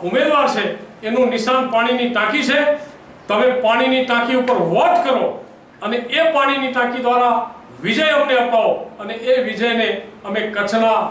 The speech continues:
વિકાસ માટે, કચ્છની સલામતી માટે,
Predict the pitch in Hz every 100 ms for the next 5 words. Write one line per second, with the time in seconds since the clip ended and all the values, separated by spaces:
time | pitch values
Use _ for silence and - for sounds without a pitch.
0 | - 170 185 247 233 247 254 262 262 -
1 | - - 196 233 226 - 190 240 247 254
2 | 254 247 254 262